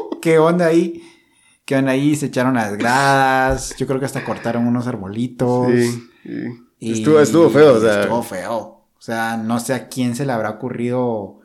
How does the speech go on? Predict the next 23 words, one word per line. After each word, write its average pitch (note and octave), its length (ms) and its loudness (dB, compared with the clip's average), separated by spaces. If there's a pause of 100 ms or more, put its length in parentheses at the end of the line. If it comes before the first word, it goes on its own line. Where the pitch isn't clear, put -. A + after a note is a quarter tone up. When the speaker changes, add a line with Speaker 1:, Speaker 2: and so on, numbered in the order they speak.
(180)
Speaker 1:
albergar G#2+ 680 -8
un, A#2+ 840 -4 (680)
pues, - 140 -16
una B2 140 -2
competencia A#2 640 -4
de B2+ 60 -2
motocross A2+ 680 -6
en A2+ 100 -4
un A#2 140 -4
centro A#2 340 -8
cultural. A#2 580 -10
Creo A#2 220 -10
que G2+ 220 -12
tenemos G#2+ 600 -8
suficiente A2 640 -8
espacio A#2 440 -10
en A#2 60 -2
la A2+ 120 -6
ciudad F#2+ 260 -14
como A2+ 240 -8
para F#2+ 160 -8
hacer G2 220 -12
eso. A2 300 -10